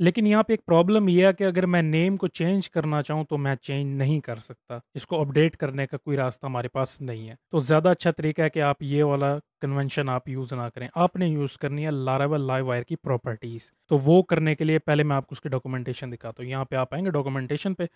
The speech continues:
यहाँ पे आपने एसेंशियल्स पे आके यहाँ पे क्लिक करना प्रॉपर्टीज के ऊपर। यहाँ पे जितनी भी इसकी प्रॉपर्टीज होंगी, उसके बारे में उसके टाइप्स आपको मिल जाएंगी। यहाँ पे बेसिक जो है वो ये है, यहाँ पे प्रिमिटिव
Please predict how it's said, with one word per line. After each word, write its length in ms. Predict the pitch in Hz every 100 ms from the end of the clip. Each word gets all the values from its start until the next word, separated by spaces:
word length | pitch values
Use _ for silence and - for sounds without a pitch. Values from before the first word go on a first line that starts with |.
| 143
यहाँ 180 | 160
पे 100 | 180
आपने 220 | 175 165 160
एसेंशियल्स 500 | 156 165 156 185 -
पे 100 | 151
आके 180 | 143
यहाँ 120 | 147 135
पे 80 |
क्लिक 200 | 139 127 -
करना 160 | 156
प्रॉपर्टीज 640 | - 143 123 123 - 131 -
के 120 | 120
ऊपर। 220 | 110 - - -
यहाँ 200 | 143 190
पे 100 | 180
जितनी 320 | 147 170 208
भी 160 | 185 185
इसकी 360 | 165 - 180 185 _
प्रॉपर्टीज 600 | 160 156 170 156 180 185
होंगी, 200 | 165 160
उसके 220 | 160 - 156
बारे 240 | 143 151
में 100 | 151
उसके 180 | 147 -
टाइप्स 360 | - 139 139 -
आपको 240 | 123 - 147
मिल 220 | 131 120
जाएंगी। 360 | 120 117 113 - -
यहाँ 100 | 160
पे 100 | 170
बेसिक 420 | 139 170 226 -
जो 120 | 165
है 60 | 165
वो 120 | 160
ये 140 | 151
है, 100 | 185
यहाँ 140 | 160 156
पे 100 | 156
प्रिमिटिव 500 | - 151 160 156 160